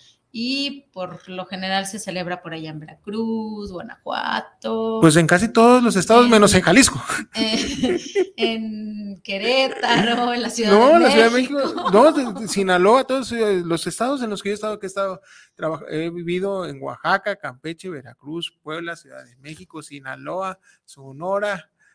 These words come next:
Speaker 2: eh, y he visitado, pues, Villahermosa, Yu-, Yucatán, etcétera, se celebra, se festeja.
Speaker 1: Se celebra en el,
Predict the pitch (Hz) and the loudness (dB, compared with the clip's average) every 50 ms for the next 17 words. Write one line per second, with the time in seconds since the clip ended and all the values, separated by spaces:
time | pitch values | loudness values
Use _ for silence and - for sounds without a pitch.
0 | _ _ - 156 151 147 147 143 143 143 143 143 139 135 135 135 123 113 _ _ | _ _ -10 -8 -8 -6 -6 -8 -8 -8 -10 -10 -12 -12 -14 -16 -18 -20 _ _
1 | _ _ _ - 160 165 165 175 160 - - 165 160 160 160 143 127 123 127 - | _ _ _ -8 -6 -6 -4 -6 -8 -6 -2 0 0 0 0 -4 -10 -16 -20 -16
2 | _ 143 139 135 135 131 131 131 139 151 170 180 180 175 - 175 170 170 165 165 | _ -10 -8 -8 -8 -10 -10 -10 -8 -6 -6 -6 -6 -6 -6 -4 -4 -4 -4 -6
3 | 165 160 151 139 139 _ 135 _ _ 131 127 _ - 123 - _ - 160 170 175 | -8 -10 -12 -16 -20 _ -20 _ _ _ -20 _ -18 -20 -16 _ -6 -4 -2 -2
4 | 175 175 175 175 175 170 160 _ _ _ _ _ _ - 143 139 147 131 123 160 | -2 -4 -6 -8 -12 -16 -18 _ _ _ _ _ _ -18 -16 _ -14 -12 -10 -10
5 | 202 233 - _ _ - - 151 131 - 147 143 160 196 226 226 214 165 - _ | -10 -10 -12 _ _ -12 -10 -8 -6 -6 -4 -4 -4 -4 -4 -6 -10 -12 -14 _
6 | _ _ _ _ _ _ _ - _ - - 160 - 185 170 - - 196 202 196 | _ _ _ _ _ _ _ -20 _ -14 -14 -10 -10 -10 -10 -8 -6 -8 -6 -6
7 | 180 - 139 _ _ _ _ _ _ _ _ - - 208 190 - 208 190 208 202 | -10 -16 -16 _ _ _ _ _ _ _ _ -20 -20 -20 -18 -18 -16 -16 -16 -16
8 | 196 202 214 214 202 190 185 _ 175 170 170 165 | -16 -16 -16 -16 -18 -20 -20 _ -20 -20 -20 -20